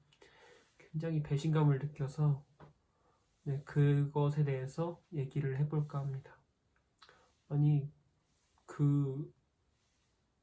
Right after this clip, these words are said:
이게 알피지다 보니까 약간 그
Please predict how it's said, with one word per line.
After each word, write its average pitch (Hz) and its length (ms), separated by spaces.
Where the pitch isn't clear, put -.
이게 143 640
알피지다 151 840
보니까 139 760
약간 139 720
그 127 880